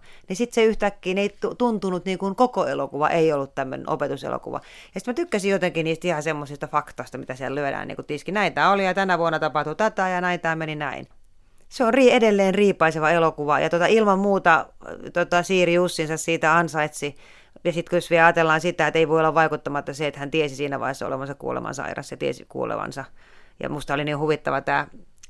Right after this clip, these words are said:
lehdistä kertoo, kun lehdet olivat kysyneet, että "Oo, miten olette laihtuneet näin valtavasti, että olette niin hyvässä kunnossa", niin, niin si-, niin mistä se on johtuu? Niin Siiri oli sanonut, että "Kyllä minä tiedän, mistä se johtuu, mutta minä en sitä teille sano."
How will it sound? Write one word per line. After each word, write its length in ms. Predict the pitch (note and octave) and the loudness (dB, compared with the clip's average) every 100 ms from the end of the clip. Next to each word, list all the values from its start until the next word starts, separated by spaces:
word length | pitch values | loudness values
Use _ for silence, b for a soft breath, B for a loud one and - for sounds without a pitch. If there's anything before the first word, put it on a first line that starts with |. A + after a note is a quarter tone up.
| - | -14
lehdistä 460 | C#3+ D3+ C#3 - | -8 -8 -8 -10
kertoo, 340 | C#3+ D3 - C3+ | -8 -6 -4 -6
kun 100 | D3+ | -4
lehdet 240 | D3+ C#3+ | -6 -6
olivat 220 | C3+ C3 | -6 -8
kysyneet, 320 | - D3+ C#3+ | -10 -10 -8
että 140 | C#3+ F#3+ | -6 -2
"Oo, 200 | G4 B3 | -2 -2
miten 260 | B3+ A3 | -2 -2
olette 220 | E3+ D#3+ F3+ | -4 -6 -6
laihtuneet 540 | E4 - - - - | -6 -8 -12 -12 -12
näin 140 | F3+ | -10
valtavasti, 580 | G#3 C4+ - - - - | -8 -8 -8 -10 -10 -16
että 180 | - E3 | -14 -12
olette 200 | E3+ - | -10 -8
niin 180 | A3+ G#3+ | -6 -2
hyvässä 340 | B3+ D4 - | 0 0 -2
kunnossa", 480 | - C#4 A3 E3 - | -2 -2 -2 -4 -8
niin, 240 | C#3 C3 B2+ b b b b b b b b b | -10 -10 -14 b b b b b b b b b
niin 60 | D#3+ | -8
si-, 280 | F#3 F3 - | -4 -2 0
niin 120 | G3 | 0
mistä 240 | G#3 C#4 F3 | 2 0 0
se 120 | F#3+ | 4
on 80 | F3+ | 6
johtuu? 600 | B3+ C#4+ - D3+ C#3 D3 - - | 6 4 -4 -4 -4 -8 -20 -16
Niin 160 | D3+ D3+ | -12 -10
Siiri 240 | D#3 D#3 | -6 -6
oli 80 | D#3+ | -6
sanonut, 180 | D#3+ D#3+ | -10 -10
että 60 | |
"Kyllä 180 | E3 D#3 | -8 -8
minä 200 | D#3+ E3 | -6 -6
tiedän, 260 | E3+ D#3+ D3 | -4 -4 -6
mistä 200 | C#3+ C#3+ | -10 -6
se 80 | D#3 | -4
johtuu, 360 | D#3+ C#3+ - | -4 -6 -12
mutta 220 | C#3+ C#3 D3 | -14 -12 -12
minä 220 | D3+ C#3+ | -10 -10
en 60 | C#3+ | -10
sitä 120 | C#3+ | -8
teille 300 | D3+ D3 C#3+ | -6 -6 -8
sano." 360 | - D#3 C3+ | -4 -4 -6